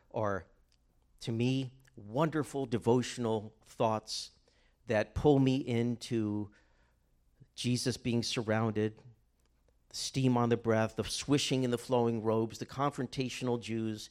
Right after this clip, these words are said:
Jesus saying, "I did tell you. I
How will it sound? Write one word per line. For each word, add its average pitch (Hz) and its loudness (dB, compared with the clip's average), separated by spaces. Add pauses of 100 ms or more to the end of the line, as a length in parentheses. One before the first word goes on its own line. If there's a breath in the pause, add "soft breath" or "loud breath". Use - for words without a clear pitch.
(380 loud breath)
Jesus 139 -2
saying, 131 0
"I 131 0
did 143 4
tell 107 2
you. - -10 (2250)
I 98 -8